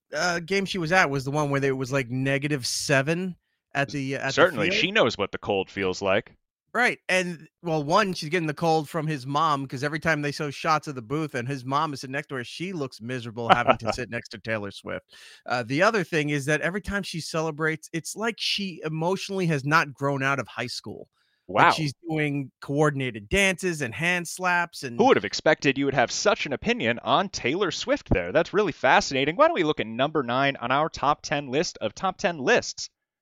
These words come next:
Speaker 2: Number nine, grocery list. Nothing gets me through a gr-, trip to the grocery store like a good grocery list.
Speaker 1: Mm.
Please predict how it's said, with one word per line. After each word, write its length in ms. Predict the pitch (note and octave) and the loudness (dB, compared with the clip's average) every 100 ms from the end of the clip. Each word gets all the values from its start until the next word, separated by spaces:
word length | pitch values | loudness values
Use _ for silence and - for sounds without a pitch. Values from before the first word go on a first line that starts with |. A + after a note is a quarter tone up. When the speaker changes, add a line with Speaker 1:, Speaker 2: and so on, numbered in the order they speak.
| - | -2
Speaker 2:
Number 260 | F#3+ F#3 | 2 2
nine, 380 | C#3+ G#3 E3+ G#3 _ _ _ - | 2 2 2 -2 _ _ _ -10
grocery 540 | A2+ D#3 B3 - F#2 | 2 4 4 -2 -4
list. 500 | F2 D2+ - - - _ _ _ _ | -4 -6 -8 -12 -14 _ _ _ _
Nothing 260 | - F3+ G#3+ | 2 4 4
gets 220 | E3+ - | 2 0
me 160 | D3+ E3+ - _ | -4 -4 -4 _
through 220 | B2 B2 | -4 -2
a 40 | G#2 | -2
gr-, 120 | - | -4
trip 260 | - B2+ - | -6 -6 -6
to 60 | |
the 80 | G#2 | -8
grocery 420 | A#2 A2+ - A#2 | -2 -2 -2 -4
store 420 | - - C3+ D3 - - | -6 -2 0 0 0 -6
like 140 | G2+ | -4
a 60 | G2+ | -4
good 280 | F2+ D3 D#3 | -2 -2 -2
grocery 500 | G2+ G#2+ B2+ - G2+ | -2 0 0 -2 -6
list. 480 | E2 D#2 - - - _ - | -6 -10 -12 -12 -14 _ -18
Speaker 1:
Mm. 360 | G2+ G#2 F2 | -14 -14 -14